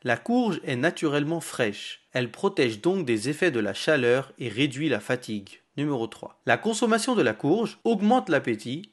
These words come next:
et réduit la faiblesse. Numéro quatre. Elle est bénéfique pour les personnes souffrant de constipation. Numéro cinq. Elle est utile pour soulager les douleurs hépatiques. Numéro six.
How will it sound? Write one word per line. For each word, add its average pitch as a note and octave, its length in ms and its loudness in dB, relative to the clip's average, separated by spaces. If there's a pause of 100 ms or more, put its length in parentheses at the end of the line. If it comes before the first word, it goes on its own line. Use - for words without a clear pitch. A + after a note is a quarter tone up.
et B2+ 100 0
réduit D3+ 380 0
la B2+ 100 0
faiblesse. - 600 -8 (160)
Numéro A#2+ 300 -2
quatre. - 420 -16
Elle B2 160 4
est B2 60 6
bénéfique A3 580 -2
pour B2 160 -2
les A2+ 120 2
personnes F3+ 460 0
souffrant F3 400 -4
de B2 80 -4
constipation. - 680 -8 (180)
Numéro C#3+ 320 -2
cinq. - 460 -12
Elle C3 160 4
est B2+ 180 0
utile G#3+ 460 -2
pour A2+ 160 -6
soulager E3+ 420 2
les B2+ 160 0
douleurs C#3 500 0
hépatiques. - 680 -10 (160)
Numéro C3+ 300 -2
six. - 420 -14